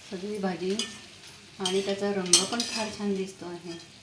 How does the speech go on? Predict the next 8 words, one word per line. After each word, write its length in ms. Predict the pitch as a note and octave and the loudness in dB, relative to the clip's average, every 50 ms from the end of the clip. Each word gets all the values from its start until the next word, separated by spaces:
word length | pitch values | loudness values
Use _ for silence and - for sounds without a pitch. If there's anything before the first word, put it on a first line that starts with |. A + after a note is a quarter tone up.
| - - - - - - - - - - - - - - - | -20 -20 -20 -20 -20 -20 -20 -20 -20 -20 -20 -20 -20 -10 -4
याचं 260 | G#3+ G#3 G#3 - C#4+ | -4 -4 -2 0 0
एक 180 | C#4+ C4+ C4+ C4+ | 0 2 2 4
वैशिष्ट्य 560 | A#3 A3 G3+ G#3 G3+ A#3+ A#3 - - - A#3+ | 6 8 8 8 8 4 4 2 4 6 6
आहे, 520 | A3 G3+ F#3 F3 E3+ D#3+ - - - G3+ F#3+ | 8 8 8 6 4 0 -4 -6 -2 0 2
या 140 | G3+ G#3 | 2 2
भाजीला 540 | G#3 G#3+ G3+ F#3 E3+ F#3+ F#3+ F#3 F#3+ G3+ G#3+ A#3 - - - - - - - - - - - - - - | 2 2 2 2 2 0 2 2 2 2 2 0 -4 -8 -12 -16 -18 -18 -20 -20 -20 -20 -20 -20 0 6
तेलाचा 600 | G#3+ G#3+ A3+ A#3+ B3+ C4+ C4+ C4+ C4 C4+ C4 C4 B3+ - - G3+ G#3 | 8 8 8 10 8 8 8 6 6 4 4 4 4 4 0 0 0
अंश 360 | G#3 A3 A#3+ B3+ - - - | 2 4 4 4 4 2 2